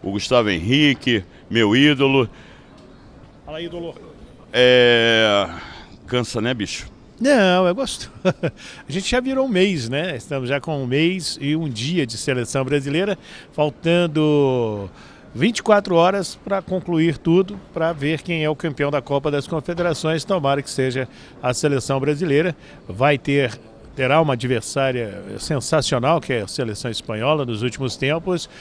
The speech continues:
Speaker 2: e era o jogo que todos nós queríamos, inclusive os jogadores da seleção brasileira, inclusive os espanhóis. Então vamos medir força aqui no Maracanã.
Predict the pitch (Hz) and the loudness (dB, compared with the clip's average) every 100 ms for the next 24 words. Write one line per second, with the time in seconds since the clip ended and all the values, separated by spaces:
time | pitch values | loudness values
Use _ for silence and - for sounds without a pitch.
0 | - - - 151 165 180 196 135 175 180 | -20 -18 -4 0 2 0 -2 -2 -2 -4
1 | - 190 - 196 208 175 147 180 175 - | -10 -8 -2 0 0 -4 -4 -2 -4 -2
2 | 185 156 110 78 - - - - - - | 0 2 0 -4 -16 -18 -20 -20 -20 -18
3 | 123 147 131 104 151 165 160 165 185 147 | -10 -4 -2 2 0 2 0 0 0 0
4 | 156 143 165 - 170 156 - 165 180 175 | -2 -2 -4 -4 -4 -4 -4 -2 -2 0
5 | 151 143 107 - - - 139 170 151 107 | 0 0 -2 -10 -20 -10 -4 0 0 2
6 | 143 147 127 147 - 190 135 123 95 - | 0 0 -2 -4 -4 -2 -2 -2 -6 -12
7 | - 196 214 196 196 190 175 - 170 170 | -6 -2 0 0 -2 0 -2 0 0 0
8 | - 190 175 - - 170 143 156 151 147 | 0 -2 -4 -8 -6 -4 -2 -2 0 -2
9 | 139 165 127 98 | -2 -4 -6 -8